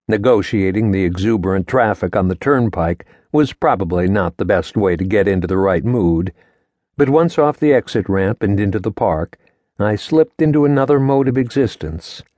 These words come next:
The tree-lined driveway was some two miles long, and by the time I reached its end, I felt something approaching reverence.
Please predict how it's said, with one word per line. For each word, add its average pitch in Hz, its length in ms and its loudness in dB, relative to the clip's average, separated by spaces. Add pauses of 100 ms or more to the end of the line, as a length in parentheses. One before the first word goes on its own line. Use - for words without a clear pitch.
(1120)
The 135 80 0
tree-lined 170 680 2
driveway 92 560 0
was 101 200 0
some 98 360 0
two 127 220 0
miles 98 440 0
long, 80 460 -2 (440)
and 95 140 0
by 95 160 2
the 107 100 0
time 117 240 0
I 113 60 0
reached 110 400 -2
its 101 180 -4
end, 117 380 2
I 117 160 2
felt 135 400 -4
something 120 460 -2
approaching 123 680 -2
reverence. 87 680 -4